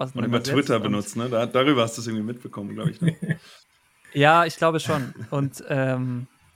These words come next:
Speaker 2: weil ich selber zu dem Thema oder zu dem Zeitpunkt, ich hätte schon was zum Thema Schlaf machen können, aber in der Tiefe und so weiter, ähm,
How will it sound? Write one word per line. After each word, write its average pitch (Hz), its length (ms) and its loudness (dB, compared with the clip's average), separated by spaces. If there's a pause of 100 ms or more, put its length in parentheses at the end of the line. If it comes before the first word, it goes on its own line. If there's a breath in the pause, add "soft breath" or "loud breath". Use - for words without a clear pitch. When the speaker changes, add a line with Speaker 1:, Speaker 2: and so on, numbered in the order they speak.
(300)
Speaker 2:
weil 139 220 0
ich 160 140 -2 (100)
selber 160 300 2
zu - 120 -6
dem 156 160 -4
Thema 165 280 0
oder 147 160 -2
zu - 120 -8
dem 139 120 -2
Zeitpunkt, 147 400 -2
ich - 120 -8
hätte 139 140 -6
schon 143 180 -4
was 147 160 -2
zum 143 100 -4
Thema 131 240 -4
Schlaf 135 340 -4
machen 143 240 -6
können, 135 180 -8
aber 135 200 -8
in 139 120 -6
der 123 120 -4
Tiefe 165 340 -8
und 143 120 -6
so 143 120 -8
weiter, 135 360 -4 (720 loud breath)
ähm, 131 420 -2